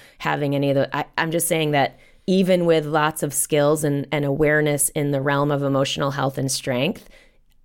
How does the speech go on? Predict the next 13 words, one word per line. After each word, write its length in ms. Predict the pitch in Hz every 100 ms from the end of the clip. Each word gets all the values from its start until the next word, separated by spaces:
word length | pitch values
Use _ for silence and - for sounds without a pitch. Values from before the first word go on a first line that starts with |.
| -
I'm 220 | 147 151
still 240 | 156 156 135
struggling 520 | - 185 185 165 143
with, 280 | 135 - - -
with 200 | 147 143
this 160 | 143 -
stuff. 420 | 147 131 131 -
I 80 | 151
wanna 200 | 147 147
make 220 | 143 131
sure 340 | - - 147 139
that 160 | 131
we're 300 | 139 131 131